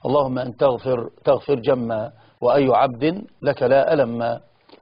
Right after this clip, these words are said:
اللهم إن تغفر تغفر جما، كثير من الذنوب والآثام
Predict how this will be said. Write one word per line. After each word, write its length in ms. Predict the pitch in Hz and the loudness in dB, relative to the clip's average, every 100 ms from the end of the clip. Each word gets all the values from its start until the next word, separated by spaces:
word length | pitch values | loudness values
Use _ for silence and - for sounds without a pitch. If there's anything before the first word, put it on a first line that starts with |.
| - - _ _ _ _ _ - - - - - - 151 | -20 -20 _ _ _ _ _ -20 -20 -20 -20 -20 -4 0
اللهم 340 | 151 160 147 | 2 2 0
إن 160 | 139 135 | -4 0
تغفر 400 | 165 147 170 156 - | 2 2 0 -2 0
تغفر 280 | 170 156 147 | 0 0 -4
جما، 480 | 120 147 135 110 - - | 0 0 0 -6 -14 -6
كثير 440 | 143 151 165 123 - - - _ _ - - - 131 | -2 2 2 0 -8 -20 -20 _ _ -20 -20 -10 -2
من 120 | 135 | 0
الذنوب 540 | 123 113 127 143 135 | 0 -2 0 0 0
والآثام 720 | 127 - 120 107 127 143 131 | -2 0 -4 0 4 4 2